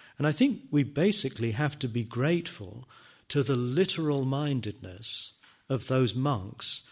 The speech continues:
who memorized the early teachings, because they remembered all this stuff, even though it was actually not of, of any intrinsic, um,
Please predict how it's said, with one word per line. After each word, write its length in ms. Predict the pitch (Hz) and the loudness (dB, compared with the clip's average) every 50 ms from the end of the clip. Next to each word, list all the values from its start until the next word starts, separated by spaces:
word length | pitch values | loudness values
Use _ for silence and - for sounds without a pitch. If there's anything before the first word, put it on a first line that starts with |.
| - _ _ | -20 _ _
who 140 | - - 139 | -2 -2 0
memorized 1000 | 131 127 131 139 151 165 151 127 113 101 92 92 92 104 123 123 113 110 - - - - - - _ _ - | 0 2 2 2 2 2 2 2 0 -2 -4 -6 -10 -12 -14 -12 -12 -12 -12 -12 -14 -16 -18 -20 _ _ -12
the 480 | 135 113 123 127 127 123 123 131 127 127 | -6 -2 0 0 2 2 0 0 -2 -2
early 260 | 139 135 135 131 131 131 | -2 0 0 0 0 0
teachings, 800 | 131 - 175 180 147 - - 110 110 117 117 - - - - _ _ _ _ _ _ _ _ _ _ _ _ _ - | -2 -2 -2 -2 -4 -4 -8 -10 -12 -12 -10 -10 -10 -10 -12 _ _ _ _ _ _ _ _ _ _ _ _ _ -6
because 300 | 135 127 - 165 143 - | -4 0 2 2 2 4
they 120 | 175 165 | 4 4
remembered 540 | 151 160 156 156 165 208 240 254 220 185 127 | 6 4 4 4 4 4 4 4 4 2 2
all 160 | 110 95 95 | 0 -2 -6
this 180 | 90 92 90 - | -8 -8 -6 -4
stuff, 640 | - - - - - - - 127 143 - - - _ _ _ _ _ _ | -4 -4 -6 -8 -12 -16 -16 -18 -18 -20 -20 -20 _ _ _ _ _ _
even 280 | - 202 220 208 214 170 | 0 0 2 2 2 2
though 140 | 127 117 113 | 2 0 0
it 100 | 120 131 | -2 -2
was 120 | 131 135 | -2 -2
actually 480 | 170 180 - - - - 131 131 127 131 | -2 -2 -4 -4 -6 -6 -4 -2 -2 -2
not 360 | 135 143 165 160 143 143 - - _ _ _ _ _ _ _ _ _ _ _ 302 - - _ - - - - - | -2 -2 -2 -2 -4 -4 -8 -14 _ _ _ _ _ _ _ _ _ _ _ _ -20 -20 _ -20 -20 -20 -14 -10
of, 140 | - 135 120 - | -8 -8 -6 -6
of 160 | 127 123 117 | -6 -4 -2
any 360 | 139 156 156 143 127 120 - - - - - - _ _ | 0 2 2 2 2 0 -2 -8 -16 -20 -20 -20 _ _
intrinsic, 1040 | - 127 131 113 - 123 - - 147 180 202 185 127 - 107 98 - - - - - _ _ _ _ - | -6 -6 -4 -2 -2 -2 0 2 2 4 4 4 2 0 -4 -8 -14 -18 -20 -20 -20 _ _ _ _ -8
um, 420 | 113 110 110 110 113 113 107 107 | -8 -6 -6 -6 -8 -10 -10 -12